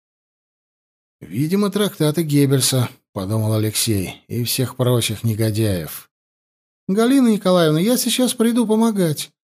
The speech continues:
крикнула Лиза, прежде чем хлопнуть дверью. Капитан вышел из оцепенения, зашагал обратно.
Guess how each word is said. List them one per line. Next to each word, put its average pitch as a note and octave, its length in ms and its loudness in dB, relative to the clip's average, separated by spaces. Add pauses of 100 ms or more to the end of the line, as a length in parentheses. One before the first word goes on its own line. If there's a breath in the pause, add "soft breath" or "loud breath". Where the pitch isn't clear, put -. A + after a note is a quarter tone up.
(120)
крикнула G#2 460 -2
Лиза, E3+ 400 0
прежде F3 400 -2
чем D#3+ 200 -2
хлопнуть B2+ 520 0
дверью. G#2+ 680 -2 (960)
Капитан A2 680 -2
вышел A#2 540 -2
из A2+ 220 -6
оцепенения, E3+ 960 -2
зашагал F3+ 600 -2
обратно. F2+ 680 -6